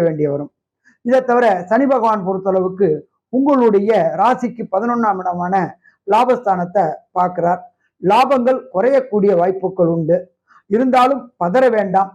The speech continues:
ஏ-, ஏன் அப்படின்னாக்க மிதுனம் அப்படின்றது பெரிய அளவுக்கு இழப்புகளை கொடுக்காம நார்மலான இழப்புகளை கொடுக்கக்கூடிய வாய்ப்புகள் உண்டு. இதை தவிர சனி பகவான் உங்களுடைய மூணாம் இடமான முயற்சி ஸ்தானத்தை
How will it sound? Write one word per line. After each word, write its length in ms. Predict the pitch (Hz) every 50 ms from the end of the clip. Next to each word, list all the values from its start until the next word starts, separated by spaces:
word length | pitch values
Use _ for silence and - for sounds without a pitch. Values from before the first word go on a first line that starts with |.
| _ _ _ _ _ _ _ - 175 196
ஏ-, 140 | 214 202 - 190 220 269
ஏன் 160 | 285 277 - - -
அப்படின்னாக்க 500 | 165 165 185 185 185 170 180 185 185 208 170 143 151 165 - - _ _ _ _ _ _ 151 180
மிதுனம் 360 | 214 226 277 277 285 254 - - _ _ _ -
அப்படின்றது 460 | 170 175 190 196 190 185 190 196 208 170 - - - 196
பெரிய 220 | 214 240 285 294 285 269
அளவுக்கு 340 | 262 254 247 247 233 233 240 220
இழப்புகளை 400 | 208 220 - 220 214 190 208 196 160 196
கொடுக்காம 440 | 190 190 208 202 196 208 262 285 - - _ _ _ _ _ _ - 156 175
நார்மலான 460 | 208 254 277 277 254 262 262 262 269 262 226
இழப்புகளை 440 | 214 220 226 - 214 196 208 202 196 196
கொடுக்கக்கூடிய 540 | 190 185 185 190 180 - 170 175 170 185 208 220 - -
வாய்ப்புகள் 480 | 170 180 185 185 185 175 170 - 175 156 147
உண்டு. 180 | 147 147 131 156 - - _ _ _ _ _ _ _ _ _ _ _ _ _ _ _ _ _ _ _ _ - - - - -
இதை 120 | 226 262 254 254
தவிர 160 | 240 233 233 214 185 156 - -
சனி 160 | - 214 262 262 247
பகவான் 320 | 226 185 208 214 202 190 156 - 160
உங்களுடைய 380 | 214 226 220 214 202 196 196 190 175 185
மூணாம் 280 | 233 269 269 262 233 220
இடமான 260 | 214 196 202 208 214 196 175 165 170 180
முயற்சி 300 | 214 254 262 247 233 233
ஸ்தானத்தை 420 | - 220 202 196 196 180 180